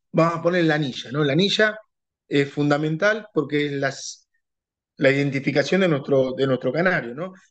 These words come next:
La anilla que nos va a permitir concursar, que nos va a permitir identificarlo a nosotros, a los jueces, a cualquier autoridad,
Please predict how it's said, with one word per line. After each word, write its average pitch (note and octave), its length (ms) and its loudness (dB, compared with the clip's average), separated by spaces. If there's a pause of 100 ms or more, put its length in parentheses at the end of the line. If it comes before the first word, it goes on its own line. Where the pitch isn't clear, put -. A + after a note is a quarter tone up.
(200)
La C3 80 -2
anilla D3+ 280 4
que C3+ 80 -2
nos C3+ 100 2
va C#3+ 80 4
a C#3+ 80 -2
permitir D3 520 0 (340)
concursar, F#3 1000 2 (280)
que C3+ 120 -2
nos B2 140 2
va B2+ 60 4
a B2+ 80 -2
permitir B2+ 400 -2
identificarlo B2 800 0
a C#3 40 -4
nosotros, E3 540 0
a B2 40 -2
los A#2 120 -4
jueces, F3 360 0
a A#2 60 -6
cualquier B2+ 280 -6
autoridad, D3+ 540 0